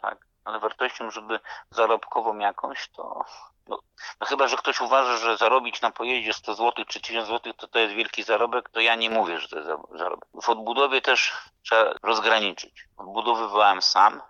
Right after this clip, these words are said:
dla własnej przyjemności i nie liczę swoich kosztów. I odbudowywałem to, licząc swoje koszty, bo chcę na tym zarobić, czyli moja praca jest też pracą, którą powinna być w jakiś sposób, no, wyliczalna, tak? Dlatego ja, jeśli nie stracę na pojeździe, a zostanie mi na tym złotówka, uważam się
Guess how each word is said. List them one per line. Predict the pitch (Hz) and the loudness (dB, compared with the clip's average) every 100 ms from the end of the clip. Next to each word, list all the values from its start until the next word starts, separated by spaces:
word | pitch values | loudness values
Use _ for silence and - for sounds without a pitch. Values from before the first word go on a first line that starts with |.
| _ | _
dla | 90 | -2
własnej | 92 - 92 | 0 -2 -6
przyjemności | - 95 95 95 - - 147 139 | -10 -10 -4 -4 -4 -6 -8 -8
i | 101 | -4
nie | 98 | -2
liczę | 95 - 92 | -4 -8 -8
swoich | - 92 87 | -4 -4 -4
kosztów. | - 90 - 156 - - _ 90 | -6 -6 -6 -6 -6 -14 _ -10
I | 101 | -8
odbudowywałem | 104 107 110 101 107 127 110 95 | -8 -8 -8 -2 2 4 2 -2
to, | 113 127 151 - | 0 0 -2 -6
licząc | - 117 | -4 -4
swoje | - 113 110 | -2 -2 2
koszty, | 110 - 127 | 0 0 -2
bo | 113 | -2
chcę | 101 - | -2 -2
na | 110 104 | 0 0
tym | - 98 | -2 -2
zarobić, | 98 107 107 - | 0 0 -2 -8
czyli | - 98 98 | -6 -6 -4
moja | 95 101 | 0 0
praca | 95 98 - 90 | 2 0 0 0
jest | 90 - | 0 -2
też | 95 - | -4 0
pracą, | 90 - 87 | 0 0 -4
którą | 87 - 87 85 | -6 -4 -4 -4
powinna | - 85 85 85 | -8 -10 -4 -4
być | 78 85 - 90 | -4 -6 -8 -6
w | 92 | -4
jakiś | 92 92 | -4 -6
sposób, | - - - 78 | -6 -4 -4 -8
no, | 95 | -12
wyliczalna, | 87 95 101 - 104 85 80 - - | -4 -2 -2 0 2 2 0 -10 -4
tak? | 101 - _ | -4 -4 _
Dlatego | 87 90 92 | -16 -10 -4
ja, | 98 98 98 - - | 2 4 4 0 -6
jeśli | - 98 - 107 | -4 -4 -4 -4
nie | 113 | -4
stracę | - 123 113 - | -2 2 2 0
na | 92 85 | -6 -8
pojeździe, | - - 87 - 85 | -8 -12 -12 -10 -8
a | |
zostanie | 85 - 113 107 | -8 -2 2 2
mi | 98 | 0
na | 95 | -4
tym | - 90 | -4 -10
złotówka, | 90 110 - - | -12 -16 -12 -6
uważam | 113 101 104 107 | 0 2 2 -2
się | - 95 | -4 -2